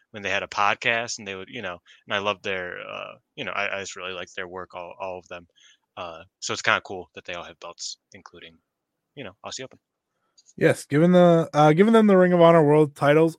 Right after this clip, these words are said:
Speaker 2: I, I was, uh, the only reason I was shocked because I figured they just wanted to give them the A E W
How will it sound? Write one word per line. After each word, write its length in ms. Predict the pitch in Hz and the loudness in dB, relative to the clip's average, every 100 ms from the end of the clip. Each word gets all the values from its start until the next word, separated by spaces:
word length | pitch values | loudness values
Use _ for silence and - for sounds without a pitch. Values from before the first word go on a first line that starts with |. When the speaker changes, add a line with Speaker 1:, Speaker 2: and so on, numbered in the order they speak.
| - | -8
Speaker 2:
I, 100 | 147 - | -6 6
I 120 | 170 | 8
was, 180 | 214 196 | 8 4
uh, 60 | 165 _ | -4 _
the 140 | 147 180 | 0 2
only 180 | 240 | 2
reason 300 | 277 277 226 | 2 2 2
I 60 | 202 | 0
was 100 | 156 | -2
shocked 480 | - - 107 107 - | -4 -4 -2 -2 -6
because 400 | 113 117 107 104 | -18 -14 -14 -12
I 140 | 101 98 _ _ | -12 -12 _ _
figured 320 | - 107 107 | -14 -12 -12
they 100 | 104 | -12
just 160 | 104 - | -14 -16
wanted 140 | 104 | -16
to 40 | 98 | -14
give 120 | 104 | -14
them 80 | 101 | -12
the 140 | 98 | -12
A 40 | 104 | -12
E 80 | 101 | -10
W 420 | 104 113 131 170 | -10 -8 -8 -10